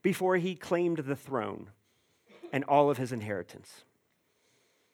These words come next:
David couldn't trust his advisors as far as he could throw them,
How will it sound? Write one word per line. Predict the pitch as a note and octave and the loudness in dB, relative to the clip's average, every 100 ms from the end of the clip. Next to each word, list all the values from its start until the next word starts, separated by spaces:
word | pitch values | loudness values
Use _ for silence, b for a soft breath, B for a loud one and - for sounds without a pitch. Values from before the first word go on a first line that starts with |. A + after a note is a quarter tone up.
| _ _ _ _ | _ _ _ _
David | F#3 A3+ F#3 | 8 8 6
couldn't | G3+ C4+ C4 | 4 4 2
trust | - B3 A#3 - | 4 4 6 2
his | F#3 | 2
advisors | F3+ D3+ G3+ B3 A#3+ G3+ | 2 6 8 8 6 -2
as | F3+ | 0
far | G#3 G3+ | 4 4
as | F3+ | 4
he | E3 | 0
could | D3+ C3 | -4 -2
throw | F#3 A#3+ C4+ | 4 6 6
them, | A3 B3 | 4 2